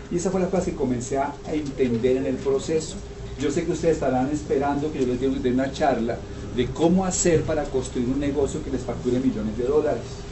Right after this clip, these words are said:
Pero si ustedes están, están, están esperando eso, están esperando el concepto equivocado. Lo que ustedes necesitan, eh, no es aprender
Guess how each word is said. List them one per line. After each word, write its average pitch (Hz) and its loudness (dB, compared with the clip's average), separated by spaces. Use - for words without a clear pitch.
Pero 123 0
si 120 0
ustedes 165 -2
están, 165 0
están, 160 -2
están 139 -4
esperando 135 0
eso, 135 -2
están 127 -4
esperando 120 -2
el 127 2
concepto 117 -6
equivocado. 117 -4
Lo 123 2
que 117 -2
ustedes 156 2
necesitan, 156 2
eh, 160 -6
no 147 4
es 156 2
aprender 135 2